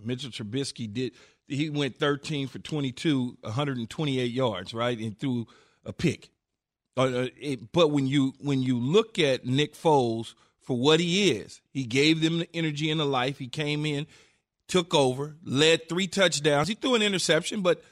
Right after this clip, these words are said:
he had three pi-, three touchdowns, okay? He threw, he was sixteen of twenty-nine for a hundred and eighty-eight yards. Serviceable. That's who he is. Now,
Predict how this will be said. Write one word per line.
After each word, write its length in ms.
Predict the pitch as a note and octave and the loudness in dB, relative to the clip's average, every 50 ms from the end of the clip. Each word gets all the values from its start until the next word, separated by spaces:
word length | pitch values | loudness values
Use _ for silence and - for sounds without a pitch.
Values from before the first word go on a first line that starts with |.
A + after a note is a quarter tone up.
| _ _ _ _ _ - | _ _ _ _ _ -4
he 140 | F#3+ G#3 | 0 2
had 200 | G#3 G3+ G3 E3 | 4 4 4 2
three 220 | - G#3 G#3+ G#3+ F#3 | 0 -2 -2 -2 -2
pi-, 300 | - - A#3 F3 - C#3 - | -2 -4 -4 -4 -4 -6 -4
three 180 | - A3 A3+ | -4 -4 -4
touchdowns, 680 | - - A3+ G3 C#3+ B2 C3+ C3 G#2+ - A2+ A2 - | -2 2 2 2 2 0 -4 -4 -6 -6 -10 -10 -8
okay? 320 | B2+ C3 B2+ C#3+ E3 D#3 D#3+ | -6 -4 0 2 2 2 2
He 80 | D#3+ | 2
threw, 320 | D#3 - G#3 G3+ G3 F#3 D#3+ - | 0 -2 -2 -2 -2 -2 -4 -6
he 120 | - D#3+ | -6 -6
was 160 | D#3 D3+ C#3 | -4 -4 -4
sixteen 560 | - - - A#3+ A3+ - - - A#3+ A3 G3 | -4 -4 -4 -4 -6 -6 -6 -6 -4 -4 -4
of 80 | F3+ E3 | -4 -4
twenty-nine 600 | - - A3+ G3+ F3+ E3+ F#3 G3 F#3 E3+ D#3 D#3 | -4 -4 -2 -2 0 0 0 0 0 0 0 -2
for 160 | - - D3 C#3 | -2 -2 -2 0
a 20 | |
hundred 200 | D#3 F3 F3+ F3 | 0 0 0 -2
and 100 | E3 D#3 | -2 -2
eighty-eight 400 | C#3+ F3 F3 D#3+ D#3 E3 D#3+ C#3 | -2 -2 0 2 2 2 2 4
yards. 420 | D#3 F3 E3 B2 F#2+ - - - - _ _ _ _ _ _ _ _ _ _ _ _ _ _ _ | 4 4 4 4 2 -4 -12 -18 -20 _ _ _ _ _ _ _ _ _ _ _ _ _ _ _
Serviceable. 720 | - - - C#4+ C#4 A3 E3+ C3+ - - F#2+ F2+ F2+ - _ _ - | -4 2 4 4 4 4 2 -2 -4 -6 -8 -12 -14 -20 _ _ 0
That's 320 | D3 F3+ G#3+ G#3 - - | 2 2 4 2 0 -4
who 200 | - B3+ A#3 G3+ | -6 -4 -2 -2
he 400 | G3 A3 G#3+ F#3+ - G#3 B3 A3 | 0 0 -2 -2 -2 -2 0 0
is. 260 | C#3 - - - - _ _ _ _ _ _ _ _ | 0 -2 -6 -14 -20 _ _ _ _ _ _ _ _
Now, 360 | - F3+ F#3 E3+ E3 E3 D3+ | 2 4 4 6 6 4 2